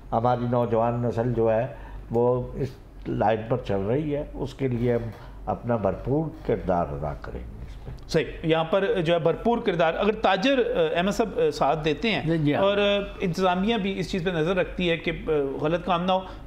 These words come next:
Speaker 2: फिर तो मेरा ख्याल है लाहौर को वाकई साफ़ सुथरा किया जा सकता है, तजावजात से पाक किया जा सकता है। मैंने कहीं भी, अ,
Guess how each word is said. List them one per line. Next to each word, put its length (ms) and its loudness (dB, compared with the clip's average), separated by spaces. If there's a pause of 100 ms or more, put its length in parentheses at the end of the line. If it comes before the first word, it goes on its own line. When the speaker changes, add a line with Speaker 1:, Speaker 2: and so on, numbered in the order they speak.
Speaker 2:
फिर 120 2
तो 140 0
मेरा 140 2
ख्याल 180 2
है 80 0
लाहौर 280 2
को 120 -4
वाकई 360 0
साफ़ 240 0
सुथरा 260 -4
किया 220 0
जा 140 2
सकता 300 -2
है, 60 -6
तजावजात 460 2
से 120 -2 (440)
पाक 280 2 (180)
किया 180 2
जा 140 4
सकता 240 -2
है। 40 -2
मैंने 120 2
कहीं 380 2
भी, 200 2
अ, 80 -4